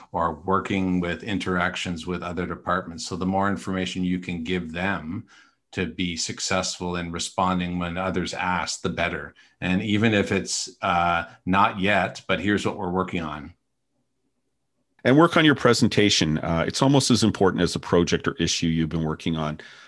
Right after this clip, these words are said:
Speaker 2: Uh, the way you come across and say, "Okay, hey, we're done. This is what we have," and how you socialize that solution or, or, or project or whatever it is, you know, I guess it's probably unique to those individual instances, but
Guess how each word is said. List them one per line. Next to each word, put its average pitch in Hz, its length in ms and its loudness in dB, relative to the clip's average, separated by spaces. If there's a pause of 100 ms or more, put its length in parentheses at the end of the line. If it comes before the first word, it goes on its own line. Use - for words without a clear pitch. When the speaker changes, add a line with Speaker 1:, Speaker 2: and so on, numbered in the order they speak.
(120)
Speaker 2:
Uh, 87 160 0
the 95 100 -2
way 110 120 4
you 113 160 6
come 101 220 -4
across 87 560 0
and 87 80 -4
say, 87 180 0
"Okay, 98 260 2
hey, 113 260 0
we're 90 160 -4
done. 104 300 0
This 98 180 -4
is 95 140 -8
what 98 160 -2
we 90 120 -2
have," 92 460 0
and 82 160 -4
how 98 160 0
you 117 120 2
socialize 90 720 -2
that 80 320 -2
solution 87 600 -4
or, 80 280 -6 (300)
or, 80 240 -6
or - 120 -6
project 90 480 -2
or 85 40 -4
whatever 82 340 -2
it 80 100 -2
is, 82 280 -6
you 76 100 -10
know, 76 200 -6
I 80 60 -4
guess 82 240 -4
it's - 100 -12
probably 85 260 -2
unique 85 360 -4
to 85 120 -10
those 80 340 -4
individual 82 480 -6
instances, 82 640 -10
but 82 200 -2